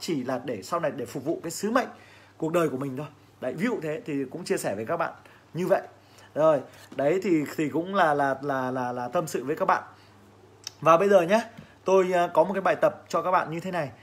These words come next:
Các bạn hãy kẻ ra một cái, à, một cái biểu đồ. Bạn, các bạn có thể bẻ, kẻ ra một cái biểu đồ. Tôi không có cái bút đây. À, thành bốn ngăn, thành bốn ngăn.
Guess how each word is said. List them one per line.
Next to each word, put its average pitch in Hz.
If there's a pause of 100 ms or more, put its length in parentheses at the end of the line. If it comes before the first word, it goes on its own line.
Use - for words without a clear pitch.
(240)
Các 196
bạn 170
hãy 175
kẻ 123
ra 165 (140)
một 143
cái, 135
à, 175 (420)
một 139
cái 196
biểu 151
đồ. 143 (520)
Bạn, 165
các 214
bạn 190
có 196
thể 160
bẻ, 123 (100)
kẻ 160
ra 175
một 160
cái 160
biểu 160
đồ. 135 (100)
Tôi 156
không 156
có 151
cái 170
bút 190
đây. 156 (640)
À, 143 (140)
thành 156
bốn 165
ngăn, 226 (580)
thành 147
bốn 147
ngăn. 202